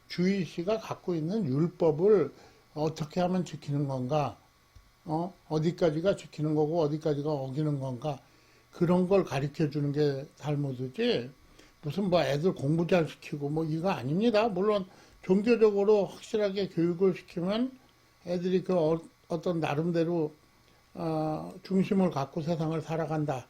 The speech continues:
뭐 이런 내용은 있을 수 있겠죠.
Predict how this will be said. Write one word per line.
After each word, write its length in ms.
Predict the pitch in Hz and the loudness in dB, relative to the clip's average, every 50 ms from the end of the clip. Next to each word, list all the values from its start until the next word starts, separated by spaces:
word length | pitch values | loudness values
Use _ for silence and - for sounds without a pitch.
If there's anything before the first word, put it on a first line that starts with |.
| _ _ _ _ _ _ _ _ _ _ - | _ _ _ _ _ _ _ _ _ _ -6
뭐 120 | 262 233 | -4 -4
이런 300 | 208 208 202 208 202 196 | -2 0 0 0 2 2
내용은 460 | 185 165 170 175 175 180 185 185 170 | 2 4 4 4 2 2 0 0 0
있을 280 | 147 147 - - 170 147 | -2 -2 -4 -6 -8 -8
수 140 | - - 180 | -6 -6 -6
있겠죠. 720 | 151 - - 156 - - - 139 120 135 170 214 262 285 | -6 -6 -6 -8 -6 -4 -4 -4 -2 -2 -2 -4 -4 -6